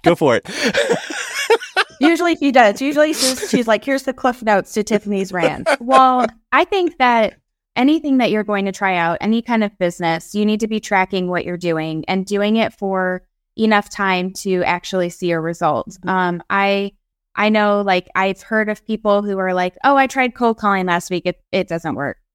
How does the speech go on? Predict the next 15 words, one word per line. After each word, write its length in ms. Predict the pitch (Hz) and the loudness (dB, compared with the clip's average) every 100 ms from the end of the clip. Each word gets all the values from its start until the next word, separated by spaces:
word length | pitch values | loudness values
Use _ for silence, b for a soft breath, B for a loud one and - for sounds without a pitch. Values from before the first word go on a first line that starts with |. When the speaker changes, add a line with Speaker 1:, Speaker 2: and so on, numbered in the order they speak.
| _ _ | _ _
Speaker 3:
Well, 280 | 214 214 214 - | 4 6 6 2
how 300 | - 233 220 | 0 2 4
long 240 | 208 196 | 2 0
did 160 | 190 185 | 0 -4
you 80 | 180 | -4
try 240 | 170 160 | -2 -2
it? 100 | 135 | -2
Who 120 | 214 | -4
did 180 | 208 202 | -4 -2
you 100 | 196 | -4
call? 380 | 190 185 175 165 | -4 0 2 2
What 120 | 185 | 0
did 200 | 202 196 | -2 -2
you 100 | 190 | -6
say? 560 | 185 - 185 165 160 | -8 -4 -2 0 -4